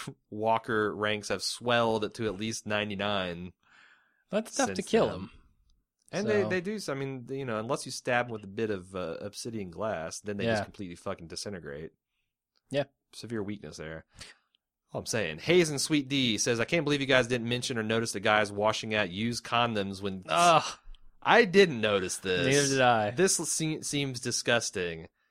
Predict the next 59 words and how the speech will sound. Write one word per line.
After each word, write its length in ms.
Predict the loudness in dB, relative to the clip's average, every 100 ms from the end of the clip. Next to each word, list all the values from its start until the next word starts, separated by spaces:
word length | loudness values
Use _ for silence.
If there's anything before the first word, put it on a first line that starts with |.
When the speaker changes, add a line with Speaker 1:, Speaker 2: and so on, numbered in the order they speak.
| _ -6
Speaker 1:
"I 80 |
can't 220 | 2 4 4
believe 160 | 4
you 60 | 4
guys 220 | 6 6
didn't 300 | 4 0 0 -2
mention 300 | 0 0 0
or 80 |
notice 340 | 4 6 6 2
the 100 | 0
guys 360 | 4 6 6
washing 420 | 4 2 2 0 0
out 120 | 0
used 300 | -2 -2 -2
condoms 520 | 0 2 2 -2 -4
when 160 | -6 -4
Sam 340 | -2 -2 0
takes 280 | -2 -2 -2
Gilly 260 | -2 0 -2
to 120 | -2
Mole 220 | -2 -2
Town. 420 | -4 -8 -8 -10 -6
They 160 | -2 0
do 180 | 2
a 60 | 0
pan 300 | 0 -2 -2
shot, 460 | 0 2 2 0 -2
I 60 | -8
don't 180 | -6 -2
know 100 | -2
the 60 | 0
right 200 | -2 -4
term, 280 | -6 -4
of 60 | -4
what 160 | -4 -2
looks 200 | -4 -4
like 120 | -6
a 40 |
stable 360 | -6 -2 -2 -2
or 60 |
something. 560 | -6 -6 -6 -6 -8 -8 -14 -20 _ -8
There's 140 | -8
two 160 | -4 2
guys 240 | 4 4
in 40 | 0
the 60 |
foreground 560 | -2 0 2 2 0 0
doing 220 | -2 -2
something. 420 | -2 -4 -4 -6
When 80 | -4
you 120 | -2
look 120 | -4 -2
closely, 380 | -2 0 -2 0
they're 280 | 0 0 0
rinsing 420 | -2 -2 -2 0
out 220 | 0 -2
used 420 | -6 -4 -4 -6
prophylactics." 1000 | 0 0 0 0 2 2 -2 -10 -10 -6
Speaker 2:
Ugh. 340 | -4 -2 -2